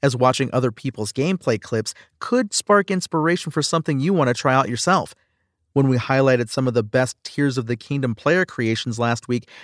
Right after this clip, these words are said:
we showed you some genuinely impressive mechs and vehicles. This time, we're getting a little funnier with it, as players have been sharing some hilarious contraptions and moments that look like they came straight out of a Looney Tunes cartoon. Check out the videos at I G N dot com. And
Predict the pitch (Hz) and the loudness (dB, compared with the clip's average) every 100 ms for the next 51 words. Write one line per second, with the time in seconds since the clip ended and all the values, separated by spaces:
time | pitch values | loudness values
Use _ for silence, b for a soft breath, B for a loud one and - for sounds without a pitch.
0 | B 196 - 240 240 240 - 170 113 143 | B -2 0 0 0 -2 0 -2 0 0
1 | 151 185 180 170 165 151 - 156 - 127 | 2 2 2 0 0 -2 0 0 0 -2
2 | 123 160 - 123 110 147 170 98 - - | 2 0 0 -2 0 0 0 -2 -6 -12
3 | _ _ _ _ 117 196 - 240 247 B | _ _ _ _ -2 0 0 0 0 B
4 | B 180 196 226 220 226 226 202 208 220 | B 2 4 4 4 4 2 2 2 4
5 | 185 113 98 82 - b _ 143 - 156 | 2 2 0 -4 -10 b _ -2 0 2
6 | 147 139 135 135 131 - 147 143 151 135 | 4 4 2 2 0 0 -2 0 -2 0
7 | 147 139 151 175 170 151 - 131 - 117 | 0 2 4 4 2 0 -2 -4 0 0
8 | - 127 127 113 104 104 - B B - | 0 -4 0 0 0 -4 -12 B B 0
9 | 147 147 180 170 156 135 - 160 147 - | 2 2 2 2 2 -2 -2 -4 -2 -2
10 | 151 165 156 127 117 135 185 160 120 101 | 2 4 4 2 2 2 2 0 -2 -2
11 | - 104 - 82 - _ _ _ - 220 | -2 -2 -2 -8 -12 _ _ _ -4 0
12 | 262 - 220 220 208 196 170 165 151 165 | 0 2 2 4 4 4 4 4 2 0
13 | 165 160 156 170 - - _ _ _ _ | 4 2 4 0 -2 -12 _ _ _ _
14 | _ _ _ 131 175 240 | _ _ _ 0 0 -2